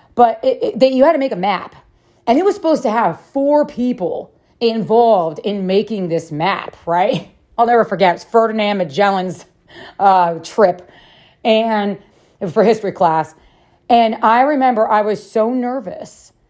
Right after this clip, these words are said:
and I was such a perfectionist because of everybody putting the pressure on me, um, that I told the other three people that I would do the whole project because I didn't want to chance them screwing it up. <laughs>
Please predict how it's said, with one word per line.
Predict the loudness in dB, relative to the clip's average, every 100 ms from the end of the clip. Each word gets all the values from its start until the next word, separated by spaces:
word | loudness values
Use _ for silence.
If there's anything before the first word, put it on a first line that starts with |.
| _ _ _ _ 0
and | 0 2
I | -2
was | -4 0
such | 0 2
a | 0
perfectionist | -2 0 0 0 -2 -8 -6 -6 -8 -6
because | -6 -2 -4 -2
of | -4 -4 -4
everybody | -2 0 -2 -4
putting | -6 -6
the | -6
pressure | -4 -6 -4 -4
on | -4 -6
me, | -8 -12 _ _ _ _ _ _
um, | 0 2 0 -2
that | 0 2 2
I | 2 0
told | -2 -2 0 -2
the | -2
other | 0 0 -2
three | -6 -8 -8
people | -8 -8 -6 -6 -8 -12 _ _ 0
that | 0 2
I | 0 0
would | -2 -4
do | -2
the | 0
whole | 2 2
project | 2 2 2 2 -2 -4
because | -4 0
I | 2
didn't | 0
want | -2 -8
to | -8
chance | -8 -8
them | -8 -8
screwing | -10 -4 -2 -2
it | 0
up. | 2 0 -2 -14 -20 _ _ _ _
<laughs> | -4 -2 -2 -4 -4 -6